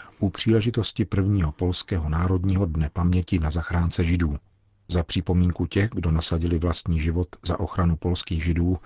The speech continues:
byl zvolen čtyřiadvacátý březen. Právě toho dne v roce devatenáct set čtyřicet čtyři vyvraždili nacisté rodinu Ulmových, Josefa a jeho ženu Viktorii, která byla v posledním měsíci těhotenství, a jejich šest dětí,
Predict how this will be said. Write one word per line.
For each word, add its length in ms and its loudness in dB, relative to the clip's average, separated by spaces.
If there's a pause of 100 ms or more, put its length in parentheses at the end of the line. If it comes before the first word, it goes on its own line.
(300)
byl 160 6
zvolen 380 2
čtyřiadvacátý 840 0
březen. 440 0 (260)
Právě 340 2
toho 240 0
dne 180 2
v 60 0
roce 260 -2
devatenáct 500 0
set 140 -2
čtyřicet 520 -2
čtyři 400 0 (360)
vyvraždili 500 2
nacisté 560 0
rodinu 380 2
Ulmových, 680 -2 (420)
Josefa 500 0 (100)
a 80 -4
jeho 180 -2
ženu 220 0
Viktorii, 640 0 (120)
která 300 -2
byla 200 0
v 60 -8
posledním 520 0
měsíci 440 0
těhotenství, 800 0 (300)
a 100 0
jejich 320 2
šest 320 0
dětí, 400 -4